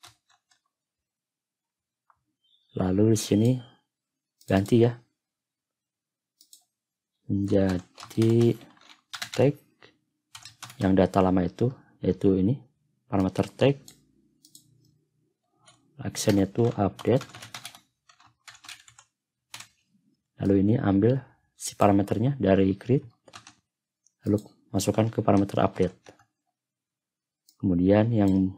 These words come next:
ini hapus, yang tag create ini. Nah, ini untuk proses update-nya.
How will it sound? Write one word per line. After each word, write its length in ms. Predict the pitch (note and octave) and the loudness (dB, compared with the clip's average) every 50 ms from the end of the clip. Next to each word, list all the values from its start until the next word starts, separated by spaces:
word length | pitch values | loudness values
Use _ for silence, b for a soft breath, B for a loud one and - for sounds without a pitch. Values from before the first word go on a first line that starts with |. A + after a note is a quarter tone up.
| - - | -12 -10
ini 320 | A#2 G2 F#2 F#2 G2+ G#2+ A2 | -6 -4 -2 0 0 0 -2
hapus, 560 | G#2+ G2+ G2 - - A#2+ C#3+ D3+ - - - | -2 -4 -4 -2 0 0 0 0 -2 -6 -8
yang 460 | - G#2 G2+ G2+ G2+ G2 G2 G2 G2 - | -4 -2 0 0 2 0 0 -2 -2 -2
tag 260 | - G2+ F#2+ F#2+ - | 2 2 2 2 0
create 300 | - - G#2 G2+ - G2+ | -4 -2 -2 -2 0 0
ini. 160 | G2 A2+ C#3 C3+ - _ _ _ _ _ _ _ _ - - - - - _ _ _ _ _ _ _ _ _ _ _ - - - _ _ _ - - - - - _ _ _ _ - - _ _ _ _ _ _ _ _ _ _ _ _ _ _ _ _ _ _ _ _ _ _ - | 0 0 -2 -4 -6 _ _ _ _ _ _ _ _ -20 -20 -18 -20 -20 _ _ _ _ _ _ _ _ _ _ _ -20 -20 -20 _ _ _ -18 -18 -18 -18 -20 _ _ _ _ -20 -20 _ _ _ _ _ _ _ _ _ _ _ _ _ _ _ _ _ _ _ _ _ _ -2
Nah, 80 | G2 F#2 | 0 2
ini 320 | F2+ F2+ G2+ A#2+ C#3 - - - | 2 2 2 2 0 -2 -4 -2
untuk 160 | A2+ G#2+ - | -2 -2 0
proses 720 | - G#2 G2 F#2+ - A2 G#2 G2+ G2 - - - - - - | 0 -2 -2 0 2 2 4 4 2 0 -4 -10 -12 -6 -2
update-nya. 640 | - G2+ - - - F#2+ F#2 - G#2+ A#2 C3 D#3 - | 0 0 0 2 0 0 0 0 0 0 0 -2 -4